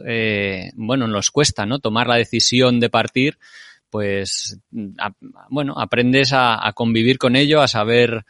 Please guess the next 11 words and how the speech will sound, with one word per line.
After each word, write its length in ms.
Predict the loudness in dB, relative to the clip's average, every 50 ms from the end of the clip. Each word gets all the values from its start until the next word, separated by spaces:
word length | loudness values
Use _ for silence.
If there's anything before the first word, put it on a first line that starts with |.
| -20 -20 -20 -20 _ -8
eh, 420 | -6 -4 -2 0 0 0 -2 -2
moldearlo, 1040 | -4 -4 -4 -2 0 0 0 0 2 2 2 2 2 2 2 4 4 4 4 2 2
a, 420 | 2 0 0 -2 -4 -8 -12 -14 -10
a, 460 | -6 -4 -4 -4 -4 -4 -4 -6 -6
a 60 | -6
que 120 | -6 -6
sea 220 | -4 -2 0 0 0
una, 340 | 2 0 0 0 0 -2 -4
una 240 | -6 -6 -6 -6
fortaleza, 560 | -6 -8 -10 -8 -6 -2 0 0 0 -2 -4 -8
¿no? 200 | -8 -8 -10